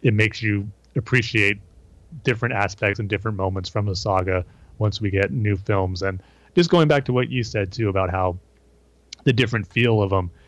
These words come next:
that's what makes Star Wars great. I mean, you can, they each have their own unique feel. And yeah,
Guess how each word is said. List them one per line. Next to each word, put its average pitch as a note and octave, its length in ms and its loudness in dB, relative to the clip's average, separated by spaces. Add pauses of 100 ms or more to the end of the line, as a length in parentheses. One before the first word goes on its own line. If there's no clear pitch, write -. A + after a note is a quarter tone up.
(220)
that's C#3+ 200 0
what F3 100 4
makes D3 360 -2 (140)
Star B2 300 2
Wars A#2+ 320 2
great. B2 340 2 (180)
I F3 40 -4
mean, A2 260 -2
you A2 100 -2
can, C3 360 0
they A#2+ 120 4
each C3+ 300 -2
have B2 200 2
their A#2+ 180 0
own A2+ 360 -2
unique A#2 280 0
feel. G2+ 320 4
And G2+ 180 -4
yeah, G#2+ 260 4